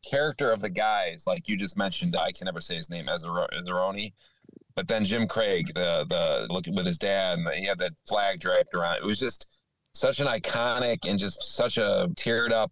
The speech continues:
sort of, "Oh my God," moment that I, I was lucky enough to see it live when it happened, not, you know, ten years later, five years later. So I, I, I gotta put that as my all time favorite. But then you could throw in, yeah, your Kerri Strug. I'm trying to think, uh, then there's the Mary Lou Retton.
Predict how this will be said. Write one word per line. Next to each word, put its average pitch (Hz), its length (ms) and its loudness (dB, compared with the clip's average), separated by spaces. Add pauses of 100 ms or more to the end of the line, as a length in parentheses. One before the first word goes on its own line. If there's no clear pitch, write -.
sort 107 240 4
of, 92 220 0
"Oh 95 100 4
my 101 180 2
God," 92 480 0
moment 90 400 -2 (140)
that 82 340 2 (720)
I, 92 200 -4 (100)
I 95 240 0 (100)
was 92 200 -4
lucky 101 360 0
enough 95 260 2
to 82 100 -6
see 98 240 0
it 90 160 2
live 87 760 2 (640)
when 90 160 0
it 78 100 -2
happened, 87 560 0 (100)
not, 82 360 0 (640)
you 85 140 -2
know, 67 160 2
ten 90 200 0
years 85 240 2
later, 82 220 0
five 80 260 2
years 80 180 -2
later. 67 300 0
So - 420 0
I, - 60 -2 (400)
I, 101 60 0
I 113 80 2
gotta 113 280 2
put - 180 -4
that 101 140 2
as 90 120 -2
my 90 140 0
all 98 180 2
time 120 240 -2
favorite. 123 500 0 (460)
But - 140 -4
then 143 320 2
you 120 60 -2
could 104 140 -2
throw 117 220 4
in, 110 60 0
yeah, 104 220 2
your 92 200 -2
Kerri 120 280 0
Strug. 113 280 2
I'm 110 80 -2
trying 127 180 0
to 107 40 -4
think, 113 180 -4
uh, 92 160 2
then 104 160 0
there's 98 180 -2
the - 60 -6
Mary 98 220 -2
Lou 82 120 -8
Retton. 117 580 -2